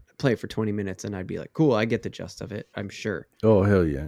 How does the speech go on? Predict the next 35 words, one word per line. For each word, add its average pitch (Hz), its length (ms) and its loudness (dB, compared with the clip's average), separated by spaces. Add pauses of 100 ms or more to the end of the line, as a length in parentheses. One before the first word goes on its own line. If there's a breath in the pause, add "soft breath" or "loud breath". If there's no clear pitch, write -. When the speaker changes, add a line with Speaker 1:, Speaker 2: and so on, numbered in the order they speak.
Speaker 2:
Yep. 95 320 0
Speaker 1:
But 139 260 4
the, 147 220 2
I, 139 80 2
you 147 180 2
know, 113 180 -2
I 131 120 0
might 123 440 2
wanna 98 220 -4
go 98 160 -6
back 98 420 -6
and 92 160 -6
learn 95 260 -4
it 92 120 -8
and, 87 400 -10
you 95 80 -4
know, 87 100 -6 (140)
all 101 160 -4
that 101 160 -2
other 113 160 2
stuff 101 400 -6
that 98 180 -8 (120)
fighting 107 340 0
games 98 260 -2
do 101 220 -2
if 95 140 -10
they're 92 120 -6
good, 107 280 -2
they 98 140 -2
rope 101 400 -4
you 107 100 0
in 113 160 -2
too. 135 300 0 (1080)
But 113 380 2
Speaker 2:
Yeah. 95 240 6